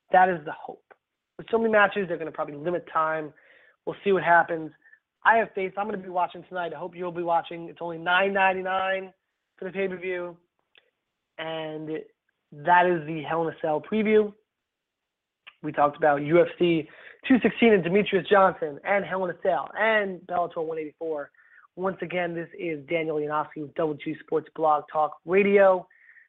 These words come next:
That is all for today's show, only the half hour that we have,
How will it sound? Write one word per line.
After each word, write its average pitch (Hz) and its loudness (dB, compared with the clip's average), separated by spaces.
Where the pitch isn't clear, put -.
That 214 4
is 214 2
all 208 4
for 180 -16
today's 180 -8
show, 170 -8
only 165 -12
the 143 -18
half 165 -4
hour 165 -2
that 156 -8
we 160 -10
have, 247 6